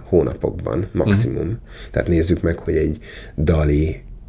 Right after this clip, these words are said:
Speaker 1: nyolc hónap alatt mennyit fejlődött, vagy egy Midjourney V ötnél
Speaker 2: Mhm.
Speaker 1: tart, vagy egy, tényleg a G P T modellek el-, kijöttek a hárommal, jött három pontot, aztán,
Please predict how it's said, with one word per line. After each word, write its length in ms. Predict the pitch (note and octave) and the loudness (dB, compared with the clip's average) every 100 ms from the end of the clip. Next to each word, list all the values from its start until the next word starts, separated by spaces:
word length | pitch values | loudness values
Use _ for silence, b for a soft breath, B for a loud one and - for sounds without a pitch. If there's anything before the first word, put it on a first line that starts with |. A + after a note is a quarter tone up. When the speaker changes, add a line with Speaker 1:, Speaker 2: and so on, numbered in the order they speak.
| - - - - | -20 -20 -10 -2
Speaker 1:
nyolc 340 | C#2+ G1+ - | -2 -2 -4
hónap 320 | C2+ B1+ - | -4 -4 -2
alatt 220 | D2+ D2 | -2 0
mennyit 260 | C#2+ C#2+ C#2+ | 0 -2 -2
fejlődött, 540 | - D2 D#2 D2+ E2 | -2 0 2 2 2
vagy 140 | - D#2 | 4 4
egy 80 | D2+ | 6
Midjourney 640 | F2+ - G1+ A#1 C#2 E2+ - | 4 2 0 0 0 0 0
V 40 | |
ötnél 280 | E2 A#1 G#2 | 2 4 4
Speaker 2:
Mhm. 260 | E2+ C2 C2 | 4 2 -2
Speaker 1:
tart, 320 | - - - | -4 -4 -2
vagy 240 | - C#2 | -2 0
egy, 220 | D2+ D2+ - B B B B B B | 0 0 -4 B B B B B B
tényleg 300 | - D#2 D2 | 4 4 4
a 340 | C#2+ C#2+ D2+ D2 - E2 | 2 2 0 -2 -2 2
G 160 | F2+ F2+ | 4 4
P 180 | E2+ | 2
T 160 | - D#2+ | 2 2
modellek 500 | D#2+ D#2+ D#2+ D#2 - | 4 2 4 2 4
el-, 240 | D#2+ D2+ - - | 4 4 2 -2
kijöttek 440 | - D#2 - - | 4 4 4 -2
a 60 | C#2+ | 0
hárommal, 500 | E2+ D#2+ D#2 D#2+ D#2 | 0 2 2 2 4
jött 180 | D#2 - | 2 4
három 400 | F2 E2 D#2 - | 4 4 4 0
pontot, 300 | D#2 - - | -4 -4 -6
aztán, 360 | - - D#2 | -4 -2 -2